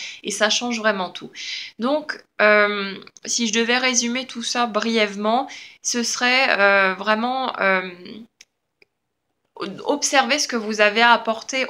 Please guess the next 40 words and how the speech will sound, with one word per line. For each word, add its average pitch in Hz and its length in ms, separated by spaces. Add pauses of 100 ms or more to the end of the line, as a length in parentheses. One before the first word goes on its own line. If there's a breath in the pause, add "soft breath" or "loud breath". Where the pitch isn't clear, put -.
aux 208 280
autres. 220 360 (580 loud breath)
Euh, 208 280
faites-le 277 580
non 233 280
pas 247 260
pour 247 240
vous, 269 220
mais 247 400 (140)
pour 254 180
les 202 220
autres. - 260 (340 loud breath)
Voyez 262 380
ce - 80
que 262 80
vous 220 160
pouvez 254 420
transmettre, 240 640
ce - 40
que 226 80
vous 202 120
pouvez 220 220
donner 220 260
à 226 120
votre 226 400
façon, 226 460
peu - 140
importe. 220 520 (440 loud breath)
Et 226 100
vous 226 180
allez 240 160
voir 285 260
que 254 80
le 220 140
fait 254 180
de 226 140
l'apporter 226 720
à 202 100
quelqu'un 226 400
d'autre, 208 560